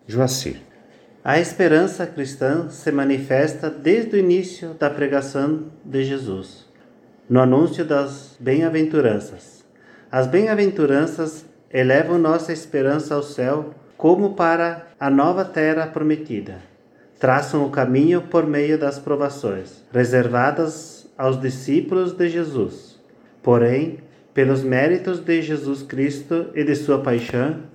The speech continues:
Speaker 2: Deus nos guarda na esperança, que não decepciona. A esperança é como âncora firme e segura de nossa vida. Ela penetra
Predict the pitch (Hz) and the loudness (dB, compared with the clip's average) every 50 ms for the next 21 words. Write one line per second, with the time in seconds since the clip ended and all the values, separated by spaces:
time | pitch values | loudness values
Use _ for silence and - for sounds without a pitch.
0 | - _ - 113 139 160 185 180 190 196 190 175 165 165 160 156 160 170 170 170 | -18 _ 0 4 6 6 6 4 2 0 0 0 0 2 4 4 4 2 0 -4
1 | 170 - 175 170 170 - - - _ - 131 131 135 135 135 - 160 151 139 135 | -6 -8 -8 -8 -8 -12 -16 -20 _ -4 -2 0 0 0 0 2 2 4 4 4
2 | 123 120 113 - - 110 95 - - - _ - 131 123 120 127 143 175 185 170 | 2 0 -2 -4 -8 -12 -14 -14 -16 -20 _ 0 2 4 4 4 4 2 2 0
3 | 180 170 - 185 170 - - - - 139 117 101 95 95 92 - - - _ _ | -2 -4 -4 -6 -8 -8 -10 -6 -4 -2 -2 -2 -4 -6 -12 -14 -20 -20 _ _
4 | _ _ _ _ _ _ _ _ _ _ - 135 143 156 151 - 180 165 156 165 | _ _ _ _ _ _ _ _ _ _ 2 2 2 2 2 2 2 4 4 4
5 | 180 202 208 208 - 190 180 175 180 - - 170 170 170 175 175 175 175 - - | 2 0 -2 -4 -4 -6 -6 -6 -4 0 0 2 2 4 2 0 0 -2 -4 -2
6 | 143 143 170 185 - 196 185 180 175 180 - - 160 160 180 190 196 190 196 190 | 2 2 2 2 2 0 0 0 0 -2 -4 0 2 2 2 2 0 -2 -4 -6
7 | 190 - - - 147 147 - - 156 139 139 143 151 156 170 180 180 180 180 175 | -6 -8 -6 -4 -4 -2 -2 -2 -2 0 2 4 4 6 6 4 2 0 -2 -6
8 | 170 - - - - 135 123 143 143 143 139 139 139 - 160 156 151 127 92 - | -8 -12 -18 -20 -10 -4 0 2 2 4 2 2 0 -2 -4 -6 -6 -6 -8 -10
9 | - - - - _ _ _ _ _ _ - 131 139 165 185 - - - - - | -12 -18 -20 -20 _ _ _ _ _ _ 2 4 4 4 4 2 -2 -8 -4 0
10 | 160 156 151 143 147 160 - - 175 180 170 170 170 - - | 2 4 4 4 4 2 0 -2 -4 -4 -4 -4 -6 -10 -16